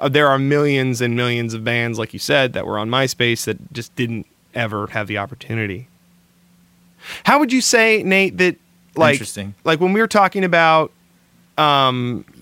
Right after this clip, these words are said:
Speaker 1: you know, being an entrepreneur and adapting to change over time, your band was a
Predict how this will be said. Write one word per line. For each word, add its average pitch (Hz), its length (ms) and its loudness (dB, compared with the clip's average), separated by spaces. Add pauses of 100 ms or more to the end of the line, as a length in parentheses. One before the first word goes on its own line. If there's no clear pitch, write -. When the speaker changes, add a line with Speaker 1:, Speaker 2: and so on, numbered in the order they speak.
(160)
Speaker 1:
you 170 180 -2
know, 147 580 0 (680)
being 170 280 4
an 165 60 0
entrepreneur 139 760 2
and 123 80 -2
adapting 151 840 0
to 131 100 -6
change 143 400 0
over 127 180 -2
time, 127 480 0 (320)
your 170 220 2
band 160 440 2
was 143 420 2
a 131 640 0